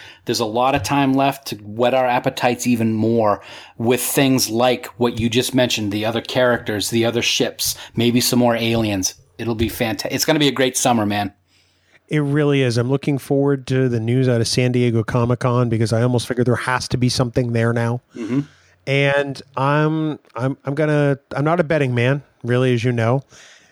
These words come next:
Speaker 2: But if I had to put my money down, I'm gonna say we're going to see something at S T L V.
Speaker 1: I will, uh, I will take that bet, and I will raise you fifty, sir.
Speaker 2: <laughs> Fifty, fifty what?
Speaker 1: Fifty quatloos.
Speaker 2: Ah, very
Speaker 1: <laughs>
Speaker 2: nice. Very nice. Dan,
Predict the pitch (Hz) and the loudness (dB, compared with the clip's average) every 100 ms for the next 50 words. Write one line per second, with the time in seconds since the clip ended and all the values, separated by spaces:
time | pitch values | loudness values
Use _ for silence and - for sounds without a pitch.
0 | _ 139 165 135 160 156 160 147 147 147 | _ -2 0 0 2 0 0 0 2 2
1 | 147 143 143 131 117 120 131 123 127 117 | 2 2 2 2 2 0 0 0 0 0
2 | 113 110 107 120 127 123 - 131 - - | 0 0 0 2 2 0 0 -2 -2 -2
3 | 131 131 120 107 110 110 110 - 110 110 | -2 0 -2 0 0 0 -2 -2 0 0
4 | 98 85 _ _ _ - - _ _ _ | -2 -6 _ _ _ -20 -20 _ _ _
5 | - 127 135 127 127 120 117 113 131 135 | 0 2 4 4 4 2 2 0 2 2
6 | 131 - 160 160 160 147 151 160 143 135 | 0 0 0 0 -2 0 0 0 2 2
7 | 131 127 113 135 139 131 113 110 95 - | 2 2 2 2 2 2 0 0 0 -6
8 | _ - - 147 147 117 90 - - 120 | _ -14 -4 -2 0 -2 -2 -2 0 2
9 | 92 - - - - - _ 202 151 175 | 0 -4 -14 -20 -20 -20 _ 0 2 2
10 | - 175 185 156 139 - 151 131 123 135 | 0 0 2 0 0 -4 -2 -2 -2 -2
11 | 104 - - 160 170 170 151 - 170 165 | -4 -10 -2 0 2 0 -4 -4 -4 -2
12 | 135 123 104 - - - 135 160 165 151 | 0 0 0 -2 -4 -6 -2 0 0 2
13 | 143 139 131 127 127 117 135 135 127 131 | 2 2 2 2 0 0 2 2 2 0
14 | 127 120 113 - 147 247 135 131 123 - | -2 -6 -10 -4 -2 2 2 0 -4 -10
15 | - - 175 - - 156 185 165 | -6 -2 -2 -4 -4 0 0 0